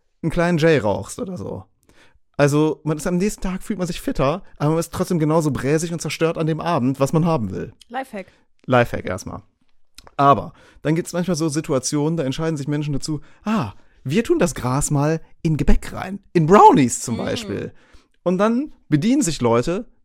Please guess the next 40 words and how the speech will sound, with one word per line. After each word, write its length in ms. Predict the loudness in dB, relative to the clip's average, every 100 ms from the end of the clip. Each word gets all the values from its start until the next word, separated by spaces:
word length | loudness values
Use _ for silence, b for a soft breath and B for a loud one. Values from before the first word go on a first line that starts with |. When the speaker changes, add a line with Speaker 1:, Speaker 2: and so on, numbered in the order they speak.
| _
Speaker 1:
die 100 | 0
nicht 160 | 0 0
wissen, 240 | -4 -2
dass 140 | -4 -2
da 280 | 0 0 0
Substanzen 580 | 0 2 0 0 -2
drin 240 | -2 0 0
sind 200 | 0 -2
und 100 | 0
dann 120 | 2
überrascht 420 | 4 2 2 -2
werden 440 | -2 0 -2 -4 b b -10 0
und 140 | 2
dann 160 | 2 0
aus 160 | -2 -2
Versehen 200 | -2 -2
sterben. 420 | -2 -4 -6 -14 _ _ _ _ _ _
Speaker 2:
Hm, 580 | -16 -12 -8 -6 -6 -8
schwierig. 360 | -10 -10 0
Speaker 1:
Und 180 | 2 6
das, 220 | 4 4 0 -6 -12 -6
Speaker 2:
<laughs> 380 | -2 -2 -2 0
Speaker 1:
und 160 | 4 6
das 140 | 4
ist 100 | 2
für 100 | -2
mich 140 | 0 0
ein 80 |
extremer 460 | -2 -2 2 2 4
Downer, 500 | 6 6 6 2 -4 b b b
Speaker 2:
Ja. 140 | -6 0
Speaker 1:
wenn 120 | 2
plötzlich 340 | 2 -2 -2
alle 160 | 0 4
Leute 300 | 4 4 2
so 200 | 0 -2
völlig 440 | -2 -2 0 0 -2 _ _ -12
zermatscht 560 | 0 2 2 0 -4 -8
und 100 | -6
zerstört 560 | -6 -2 0 0 -2